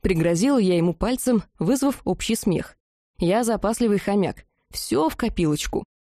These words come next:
Мало ли что мне когда понадобится. А тут опаньки. Имеется проспоренное желание от герцога Ивара Стенси».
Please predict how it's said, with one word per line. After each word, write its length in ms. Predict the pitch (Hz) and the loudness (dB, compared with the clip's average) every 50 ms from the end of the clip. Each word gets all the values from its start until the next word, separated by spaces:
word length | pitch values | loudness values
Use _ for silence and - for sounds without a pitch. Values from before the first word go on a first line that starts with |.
| _ - | _ -2
Мало 400 | - 190 180 170 185 247 277 285 | 0 2 2 2 2 2 2 2
ли 120 | 254 208 | 2 2
что 240 | 185 - - 196 208 | 0 0 0 0 0
мне 200 | 214 190 190 214 | 2 2 2 0
когда 300 | 202 185 165 160 180 185 | 0 -2 -2 -2 -2 -2
понадобится. 760 | - 185 190 196 180 151 156 139 151 - - - - 165 170 - _ | 0 0 0 0 0 0 -2 -2 -4 -6 -4 -4 -4 -4 -6 -8 _
А 160 | - 233 233 - | -2 -2 0 2
тут 180 | 277 254 - - | 2 0 0 2
опаньки. 560 | 254 302 320 - 254 196 180 - - - - - _ _ _ _ - | 0 0 2 2 2 0 0 0 -2 -6 -6 -8 _ _ _ _ -4
Имеется 640 | - 330 294 226 185 175 190 233 269 - - 254 | -2 2 2 2 4 2 2 0 0 0 -2 -2
проспоренное 640 | - 214 190 - - - 190 196 190 185 175 165 160 | -2 -2 -4 -4 -2 -2 0 0 2 2 2 2 0
желание 560 | 156 151 151 147 156 185 233 269 294 302 277 - _ _ - | 0 0 0 0 2 2 2 2 2 2 0 -4 _ _ -4
от 200 | 233 220 185 151 | -2 0 0 0
герцога 560 | 156 143 156 151 143 - - - 208 220 311 | 0 0 0 0 -2 -2 -2 -2 0 0 0
Ивара 420 | - - 202 175 151 151 156 202 | 0 0 0 2 2 2 0 -2
Стенси». 580 | - - - 339 320 277 202 - - - - | -2 -2 0 2 2 2 0 0 -4 -8 -10